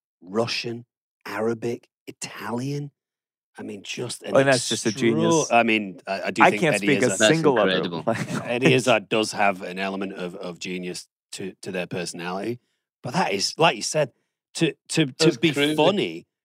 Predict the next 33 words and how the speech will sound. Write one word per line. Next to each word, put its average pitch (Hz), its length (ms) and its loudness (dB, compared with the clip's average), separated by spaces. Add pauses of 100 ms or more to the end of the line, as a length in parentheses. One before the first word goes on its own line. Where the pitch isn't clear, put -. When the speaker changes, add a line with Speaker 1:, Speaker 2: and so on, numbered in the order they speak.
Speaker 1:
but 123 80 0
then 120 160 2
also 135 280 2
to 123 200 0
understand 143 720 2
the 101 120 -6
construct - 840 -2
of 104 220 0
the 101 100 -2
language, 113 520 2
to 107 120 -8
be 104 160 2
able 127 160 2
to - 100 -12
be 95 100 -6
funny 120 520 -2 (340)
in 113 140 -2
a 107 60 0
different 135 320 0
language, 120 200 0
not 175 140 4
just 151 160 -6
to 117 60 -16
be 120 100 2
understood, 123 560 0
but - 160 -14
to 110 80 -10
be 92 120 -10
funny. 147 480 -4
That 117 220 0
is 80 140 -12
extraordinary, - 760 -6
man. 57 80 -20